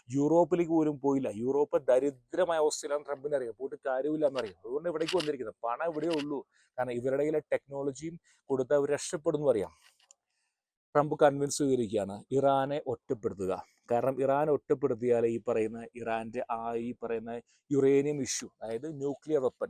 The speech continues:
ഈ ഇഷ്യൂ, ആ, മായി ബന്ധപ്പെട്ട് ഇറാൻ മാറി നിൽക്കുകയുള്ളൂ. രണ്ടാമത് പറയുന്നത് ഹൂതികളെയും ഹമാസിനും ആയുധം കൊടുക്കുന്നത് നിർത്തണമെങ്കിൽ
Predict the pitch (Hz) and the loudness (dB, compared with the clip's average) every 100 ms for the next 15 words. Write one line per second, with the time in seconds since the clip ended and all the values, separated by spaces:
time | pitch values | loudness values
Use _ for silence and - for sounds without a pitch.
0 | - 120 143 135 - - 143 - _ _ | -8 -6 -6 -4 -6 -6 -8 -12 _ _
1 | - 110 104 101 104 120 123 113 110 101 | -6 -2 0 0 -2 -2 -2 -4 -8 -8
2 | 104 120 - 113 110 117 101 101 104 92 | -8 -10 -10 -6 -6 -6 -6 -4 -6 -8
3 | - 92 90 _ _ - - 127 135 139 | -16 -18 -20 _ _ -20 0 0 4 2
4 | 151 151 143 139 135 135 143 135 135 120 | 2 2 0 0 -2 -2 -2 0 0 0
5 | 117 113 127 135 131 - 127 120 113 113 | -2 -4 -6 -2 -2 -2 -4 0 2 2
6 | 127 123 110 110 110 107 104 - _ - | -2 -6 -4 -4 -4 -6 -10 -10 _ -4
7 | 107 104 101 113 | -2 -4 -6 -4